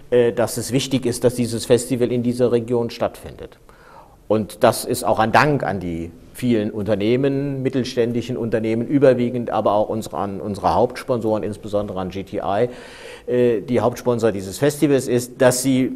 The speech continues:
in der Lage und bereit sind, für ein klassisches Musikfestival, äh, uns Geld zur Verfügung zu stellen. Und natürlich bekommen sie dafür eine Gegenleistung, wie sich das im Sponsoring gehört. Und, äh, wir sind bisher eigentlich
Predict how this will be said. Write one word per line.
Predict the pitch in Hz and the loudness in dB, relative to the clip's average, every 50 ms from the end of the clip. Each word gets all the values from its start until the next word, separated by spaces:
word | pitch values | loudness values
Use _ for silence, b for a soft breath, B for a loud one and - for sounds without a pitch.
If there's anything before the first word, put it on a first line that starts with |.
| - - | -8 -10
in | - 120 110 | -6 -4 2
der | 107 117 104 | 4 4 6
Lage | 101 104 107 127 135 - 117 | 6 8 8 6 6 6 2
und | 107 110 - | -2 0 0
bereit | 110 98 - 95 101 110 98 | 0 2 2 2 2 2 0
sind, | - - 113 104 107 113 - B B B B | -2 -4 -2 -2 -2 -4 -8 B B B B
für | - - 147 127 | -2 2 4 4
ein | 123 - | 4 2
klassisches | - 117 110 120 120 110 110 107 - - - | 0 0 0 2 0 -2 -2 -4 -8 -8 -8
Musikfestival, | 104 90 92 110 - - 113 101 - - - 104 92 95 92 95 92 B B B B B B B B _ - | -8 -6 -6 -8 -6 -4 -4 -4 -4 -4 -6 -2 0 2 2 2 0 B B B B B B B B _ 0
äh, | 98 98 98 98 | 4 4 4 4
uns | - - 123 131 117 - | 2 2 0 0 0 0
Geld | - 117 110 113 120 120 | 0 2 2 2 2 0
zur | 120 - - - 107 | -4 -10 -10 -10 -6
Verfügung | 113 110 - - 110 101 107 101 | -6 -6 -6 -6 -8 -6 -6 -8
zu | - - 92 | -8 -10 -14
stellen. | - - - 92 90 90 92 95 92 B B B B B B B | -8 -4 -2 -2 0 -2 -2 -6 -8 B B B B B B B
Und | - 117 113 104 - 101 | -8 -8 -8 -6 -8 -6
natürlich | 101 98 92 - - 120 131 160 190 180 - - | -6 -6 -6 -4 0 2 4 6 4 4 2 2
bekommen | - 123 - 120 123 117 | -6 -4 -4 -2 -2 -2
sie | 113 107 | -2 0
dafür | 104 98 - - 104 65 | -2 -2 -2 -2 -6 -6
eine | 76 85 85 | -6 -6 -6
Gegenleistung, | 92 98 101 113 104 98 95 95 101 - - - 95 85 87 90 B B B B B | -6 -6 -6 -4 -2 0 0 0 0 -2 -2 -4 -4 -4 -4 -8 B B B B B
wie | - 101 | -8 -8
sich | 90 92 92 | -8 -6 -4
das | 101 101 98 | -4 -4 -4
im | 107 95 | -4 -10
Sponsoring | - - - 98 98 92 95 90 90 85 | -10 -4 -4 -2 -2 -2 -4 -6 -4 -4
gehört. | 78 78 90 101 104 107 104 - B B B B B B B | -6 -4 0 2 2 0 0 -4 B B B B B B B
Und, | - 90 98 95 92 - 104 | -6 -4 -4 -4 -6 -4 -2
äh, | 101 - 95 92 92 | 0 2 2 0 0
wir | 120 123 | -2 0
sind | 127 147 127 | 0 0 0
bisher | - 131 120 - 123 101 80 | 0 -2 0 2 2 2 4
eigentlich | 87 95 - - 95 92 - - | 2 0 -2 -4 -8 -8 -10 -12